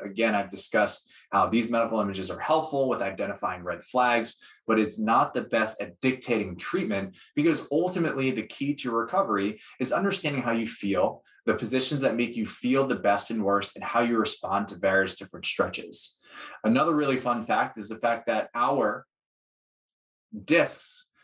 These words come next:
lose its water content as we age. And so disc herniations is going to be a normal part of the process.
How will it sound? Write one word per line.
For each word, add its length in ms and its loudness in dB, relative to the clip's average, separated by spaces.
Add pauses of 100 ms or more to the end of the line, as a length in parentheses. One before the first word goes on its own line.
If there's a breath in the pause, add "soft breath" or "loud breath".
(200 soft breath)
lose 500 0
its 160 -8
water 300 2
content 560 -8
as 260 0
we 220 0
age. 520 -4 (560 loud breath)
And 140 2
so 180 2
disc 300 -2
herniations 560 -2
is 140 -8
going 260 2
to 100 -6
be 140 0
a 40 -4
normal 340 0
part 200 2
of 60 0
the 60 -4
process. 800 -6